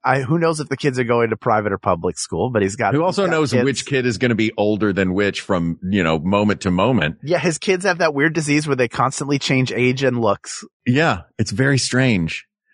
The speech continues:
Speaker 2: So, you know what? He might have a lot of medical bills based on that.
Speaker 1: I think in general, Russ is the older. Is Russ older in the original Vacation? I think he might be a little
Speaker 2: Russ,
Speaker 1: older than Audrey. And
Speaker 2: Russ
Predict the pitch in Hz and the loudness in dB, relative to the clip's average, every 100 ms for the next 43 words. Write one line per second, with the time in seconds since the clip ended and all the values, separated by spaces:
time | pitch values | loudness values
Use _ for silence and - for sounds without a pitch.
0 | _ - 156 151 151 180 196 180 190 170 | _ -2 0 2 2 2 2 2 0 0
1 | 160 147 147 143 131 123 120 113 98 104 | 0 2 0 0 0 2 2 2 2 2
2 | 113 110 85 80 73 71 78 78 85 78 | 2 2 0 0 -2 0 -2 0 0 0
3 | 82 78 60 - _ _ - 196 - 440 | 0 0 -2 -10 _ _ -6 -4 -4 -4
4 | 440 254 131 104 143 170 165 147 123 113 | -4 -4 -4 -2 0 0 2 2 0 0
5 | 123 123 - 131 117 - 120 - 117 123 | 0 0 0 -2 -2 -4 -8 -4 -2 0
6 | 117 117 113 110 - _ _ _ _ _ | 0 2 2 2 -2 _ _ _ _ _
7 | - 135 143 180 269 - - 180 190 208 | -8 -6 -4 -2 0 -2 -4 -2 -2 0
8 | 214 220 - 170 170 147 147 170 220 214 | 0 0 0 -2 0 0 0 0 -2 0
9 | 214 - 240 - 254 247 - - - - | -2 0 -2 0 -2 -2 -6 -8 -10 -6
10 | 214 165 147 147 - 139 120 113 143 175 | -4 -2 0 0 0 0 2 2 2 2
11 | 110 117 110 101 87 90 78 73 - _ | 0 0 0 0 0 -2 -4 -12 -14 _
12 | _ _ _ _ - 101 | _ _ _ _ -6 0